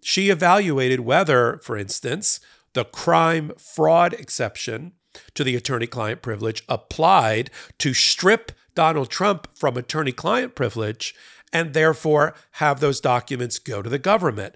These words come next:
because they were no longer covered by privilege, and force lawyers like Pat Cipollone, White House general counsel or White House counsel, Eric Hirschman,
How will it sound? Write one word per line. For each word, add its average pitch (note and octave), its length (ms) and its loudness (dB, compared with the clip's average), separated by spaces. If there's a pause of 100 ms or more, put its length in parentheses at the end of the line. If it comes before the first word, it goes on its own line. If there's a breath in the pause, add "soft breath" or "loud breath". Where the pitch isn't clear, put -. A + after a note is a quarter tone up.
(160 soft breath)
because B2 240 -6
they B2+ 100 0
were B2+ 120 0
no B2 160 2
longer C3+ 300 2
covered A#2+ 340 0
by A2+ 140 -2
privilege, G2 500 -10 (280 loud breath)
and F3 180 0
force A3+ 440 4
lawyers D3 500 2
like - 220 -18
Pat D#3+ 240 2
Cipollone, C3+ 760 -2 (200 soft breath)
White C3 260 2
House C3+ 200 2
general C3 380 -2
counsel A2+ 420 -2
or G2+ 80 -6
White A2 220 -2
House A#2+ 220 -2
counsel, A2+ 540 -6 (200 loud breath)
Eric C3+ 300 2
Hirschman, B2 500 -4